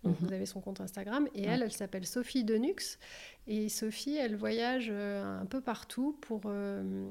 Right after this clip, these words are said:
Speaker 1: aller, euh, euh, comprendre, interviewer et,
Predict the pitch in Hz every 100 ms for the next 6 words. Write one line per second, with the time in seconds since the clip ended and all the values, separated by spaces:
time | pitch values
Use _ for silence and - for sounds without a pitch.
0 | 208 - 214 208 233 240 208 202 202 196
1 | 202 202 202 - - - - 196 185 -
2 | - - 220 202 - 202 196 226 254 214
3 | 202 220 214 190 214 190 202 233 262 262
4 | 226 208 196 196